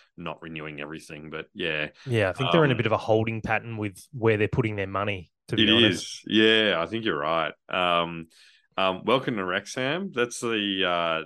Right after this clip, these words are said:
Speaker 1: that doco series with
Speaker 2: That's right, with, um, Ryan, uh, what's his name?
Speaker 1: Reynolds and, uh,
Speaker 2: Yeah, Reynolds and the dude from Sunny in
Speaker 1: Robin
Speaker 2: Philadelphia.
Speaker 1: McElhenney. Yeah, from, that's it. Yeah, it's
Speaker 2: Yeah.
Speaker 1: interesting. It's almost like they're a real life version of Ted Lasso. Not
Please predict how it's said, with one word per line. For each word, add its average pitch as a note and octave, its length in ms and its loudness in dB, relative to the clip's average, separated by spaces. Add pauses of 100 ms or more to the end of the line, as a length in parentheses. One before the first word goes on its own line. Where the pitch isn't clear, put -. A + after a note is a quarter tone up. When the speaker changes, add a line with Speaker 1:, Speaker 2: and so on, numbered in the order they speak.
Speaker 1:
that E2+ 260 -4
doco E2+ 440 -4
series D#2+ 600 -8
with - 60 -14
Speaker 2:
That's - 300 2
right, A2+ 200 2
with, A#2 280 0
um, A2+ 540 -2
Ryan, B2 560 0
uh, G2+ 440 -6
what's G#2 180 -12
his - 140 -20
name? F#2+ 220 -10
Speaker 1:
Reynolds F2 520 -2
and, D#2+ 320 -8
uh, E2 120 0
Speaker 2:
Yeah, C3 160 4
Reynolds A2 420 0
and G#2+ 120 0
the G#2 60 -4
dude A2 240 0
from G#2 480 -6
Sunny A2 240 0
in G2+ 60 2
Speaker 1:
Robin F#2 100 0
Speaker 2:
Philadelphia. G#2 460 0
Speaker 1:
McElhenney. E2 840 -8
Yeah, F2 400 4
from, E2 380 -10 (140)
that's - 280 -2
it. E2+ 340 0
Yeah, G#3+ 120 6
it's D#3 140 4
Speaker 2:
Yeah. A2 80 8
Speaker 1:
interesting. F#2 400 0
It's F#2 120 -6
almost C#3+ 280 0
like B2+ 260 -6
they're F#2+ 320 0
a F#2 80 -6
real F#2+ 260 -2
life E2+ 220 -2
version E2+ 320 -10
of D#2+ 180 -14
Ted E2+ 220 -8
Lasso. E2 500 -10 (360)
Not D#3 180 0